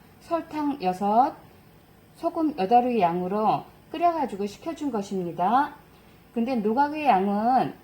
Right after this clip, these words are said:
지금 노각이 아닌 오이지 오이로 치면은 한, 어, 약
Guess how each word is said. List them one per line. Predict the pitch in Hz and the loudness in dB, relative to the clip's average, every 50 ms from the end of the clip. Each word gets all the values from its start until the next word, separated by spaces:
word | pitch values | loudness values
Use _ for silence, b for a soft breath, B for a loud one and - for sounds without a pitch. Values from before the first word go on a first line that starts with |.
| B B B B B B - | B B B B B B -20
지금 | - - 233 214 233 240 233 233 233 240 233 220 | -12 -8 -6 -4 -4 -2 -2 0 0 0 0 0
노각이 | 196 208 202 262 262 247 269 262 | 0 2 2 2 0 2 0 0
아닌 | - - 185 208 226 226 233 240 233 233 220 - - - - - | 2 2 2 2 2 0 0 0 -2 -2 -4 -6 -12 -18 -8 0
오이지 | 220 247 277 294 294 262 - 269 269 262 262 262 262 240 - | 0 0 2 2 -2 -2 -2 -2 -2 -2 0 0 -2 -2 0
오이로 | 202 208 240 247 247 247 226 226 220 220 214 214 208 208 208 208 208 202 | 2 2 2 2 0 0 2 2 2 2 2 2 2 2 2 0 0 -2
치면은 | - - 285 285 285 240 233 254 285 277 | -4 -2 -2 0 0 0 0 0 0 -2
한, | 247 262 311 339 349 311 285 - B B B B B B B B - | -2 -4 -4 -2 -2 -2 -4 -6 B B B B B B B B -8
어, | - 190 196 196 190 185 165 | -4 -2 -2 -2 -2 0 2
약 | 208 214 220 214 - | 2 2 2 0 -8